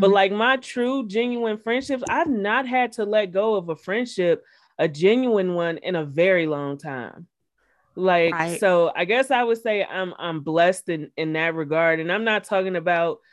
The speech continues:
Speaker 2: like, you know how sometimes you could be cool with an ex and then the motherfucker go too far and you be like, you know, "Boy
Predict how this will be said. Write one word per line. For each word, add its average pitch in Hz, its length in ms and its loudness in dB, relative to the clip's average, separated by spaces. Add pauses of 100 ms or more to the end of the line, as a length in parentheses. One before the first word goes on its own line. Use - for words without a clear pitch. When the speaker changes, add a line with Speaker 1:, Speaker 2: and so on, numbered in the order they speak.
(320)
Speaker 2:
like, 160 400 0
you 226 160 0
know 208 200 4
how 185 160 2
sometimes 190 540 -4
you 190 80 -6
could 180 120 -8
be 165 100 -8
cool 180 320 2
with 170 80 -2
an 143 80 0
ex 175 300 0
and 160 80 -8
then 160 120 -4
the 156 60 -6
motherfucker 160 540 -4
go 160 160 -2
too 160 160 -10
far 147 200 -8
and 151 140 -8
you 160 80 -8
be 156 100 -6
like, 143 260 -4 (120)
you 190 180 -6
know, 123 260 -6 (140)
"Boy 143 420 -4